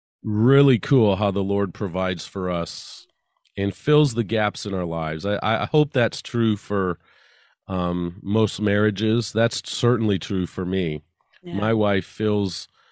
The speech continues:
Speaker 1: most of the voids in my life that are insufficient, or at least that I would say are not up to par, you know?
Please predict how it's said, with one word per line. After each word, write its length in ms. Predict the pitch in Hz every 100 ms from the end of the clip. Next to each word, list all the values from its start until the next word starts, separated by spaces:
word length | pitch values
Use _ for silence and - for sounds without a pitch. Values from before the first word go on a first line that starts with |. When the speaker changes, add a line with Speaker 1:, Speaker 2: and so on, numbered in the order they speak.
| _ _ _
Speaker 1:
most 500 | 101 107 120 127 -
of 120 | 127
the 80 | 107
voids 440 | 98 95 95 92 85
in 100 | 87
my 160 | 87 85
life 380 | 85 80 78 _
that 120 | 90
are 300 | 85 82 82 -
insufficient, 840 | 95 95 - 90 - 98 - 82 82
or 80 |
at 80 | 80
least 220 | 98 90
that 120 | 98 85
I 140 | 85
would 180 | 85 80
say 400 | - 82 80 73 _ _ _ _ _ _ _
are 120 | 92
not 320 | 92 87 85 - _ _ _ _ - -
up 160 | 98 -
to 100 | 85
par, 500 | - 85 76 60 - _ -
you 120 | 87
know? 240 | 82 78